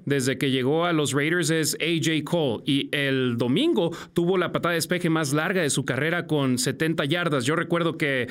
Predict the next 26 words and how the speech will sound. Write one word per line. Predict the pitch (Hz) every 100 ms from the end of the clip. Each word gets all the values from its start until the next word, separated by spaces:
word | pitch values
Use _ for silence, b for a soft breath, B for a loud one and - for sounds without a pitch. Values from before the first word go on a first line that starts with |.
| B B
hace | 143 151 - 165 143 135
año, | 135 170 175 165
o | 147 147
bueno, | 143 175 139
el, | 135 131 127
eh, | 160 143 135 139
hace | 151 196
dos | 175 180
temporadas, | 185 139 147 143 160 196 - -
ahí | 143 139
estuviste | 143 156 151 151
en | 147
el | 131
campo | 147 156 160 196 196
y | 151
durante | 135 131 131 131
el | 127
reconocimiento | 127 127 127 131 127 151 170
que | 143
les | 127
dieron | 127 160
a |
los | 147 120
exjugadores, | 139 - 160 135 147 175
fuiste | 170 151 165 170 185
y | 160 143 120